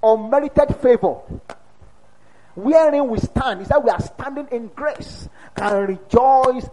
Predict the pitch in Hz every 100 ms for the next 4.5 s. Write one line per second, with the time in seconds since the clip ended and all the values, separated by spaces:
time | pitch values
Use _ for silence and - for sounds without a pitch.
0 | 185 170 165 147 202 214 220 233 247 277
1 | 277 254 - 294 370 - - - - -
2 | 277 226 180 - 254 294 285 254 330 320
3 | 220 202 180 - 220 165 160 - - -
4 | - 180 170 190